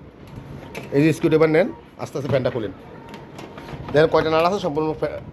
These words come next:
নাটগুলি খোলার চেষ্টা করুন, ঠিক আছে? এই যে আমরা এখন ফ্যানটা খুলতেছি, সবটি নাট খুলবো।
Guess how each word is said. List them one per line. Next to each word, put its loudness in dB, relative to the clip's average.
নাটগুলি -2
খোলার 0
চেষ্টা -4
করুন, -2
ঠিক 2
আছে? 0
এই -4
যে 6
আমরা 6
এখন 2
ফ্যানটা 2
খুলতেছি, -2
সবটি 0
নাট 4
খুলবো। 2